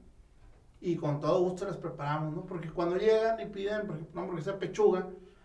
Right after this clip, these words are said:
ahí en el momento se las empanizamos, se las enharinamos, las echamos a la freidora, eh, nos piden unos aros de cebolla, ahí cortamos la cebolla y preparamos los aros al momento. No, no, no, no lo tenemos congelado,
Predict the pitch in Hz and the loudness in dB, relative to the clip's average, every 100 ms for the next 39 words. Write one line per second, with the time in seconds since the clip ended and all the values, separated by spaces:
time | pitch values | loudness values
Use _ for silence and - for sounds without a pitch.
0 | - - 147 165 175 175 180 175 - 160 | -14 -2 2 4 4 4 4 2 -2 0
1 | 147 147 143 143 143 - 170 175 180 175 | 0 -2 -6 -6 -6 0 4 6 4 0
2 | 175 147 147 147 147 175 165 156 165 160 | -4 -6 -4 -2 0 0 0 0 -4 -6
3 | 131 - - 135 147 175 175 180 165 - | -12 -16 -16 -10 -6 -2 2 2 2 -4
4 | - - - - - - - - - 156 | -12 -20 -20 -20 -20 -20 -20 -20 -8 -4
5 | 151 147 147 160 156 185 185 185 185 185 | -2 0 0 0 2 2 2 0 2 4
6 | 180 160 156 151 175 190 190 - - 143 | 4 2 2 4 6 6 4 -2 -8 -8
7 | 147 165 156 170 175 180 160 170 190 208 | -6 -4 -2 -2 0 0 0 2 2 2
8 | 208 156 147 143 160 143 143 156 147 131 | -2 -4 -4 -2 -2 -4 -6 -6 -6 -2
9 | 151 147 147 - - - - - - - | 0 0 -2 -8 -20 -20 -20 -20 -20 -20
10 | - - - - - - - 143 147 147 | -20 -20 -20 -20 -20 -20 -8 -4 0 0
11 | 151 156 156 165 175 175 170 185 151 147 | 0 0 2 2 2 0 -2 -4 -6 -2
12 | 147 170 170 165 - | 0 2 2 0 -4